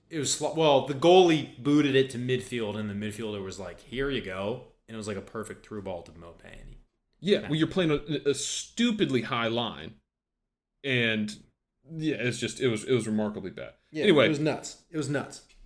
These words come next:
Speaker 2: to the
Speaker 1: Nuts.
Speaker 2: district, to the district we go. Believe it or not, James, we had a positive week last week, so we're still positive for the year.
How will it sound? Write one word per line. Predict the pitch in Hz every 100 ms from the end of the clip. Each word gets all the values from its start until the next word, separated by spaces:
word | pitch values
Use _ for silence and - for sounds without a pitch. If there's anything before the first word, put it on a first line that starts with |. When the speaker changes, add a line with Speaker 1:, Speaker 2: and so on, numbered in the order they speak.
| _ _ _ _ _
Speaker 2:
to | 233
the | 226
Speaker 1:
Nuts. | 165
Speaker 2:
district, | 143 160 143 - - _ - -
to | 202
the | 208
district | 202 190 180
we |
go. | 151 127 123 113 - _ _
Believe | 135 196 202
it |
or | 156
not, | 127 123 151 - _ _
James, | 139 135 151 -
we | 131
had | 143
a |
positive | - - 131 131 131 107
week | 107 120 - _ -
last | 131 127
week, | 131 131
so | -
we're | 107
still | - 147
positive | 151 147 147 147 156
for | -
the | 160
year. | 135 113 110 107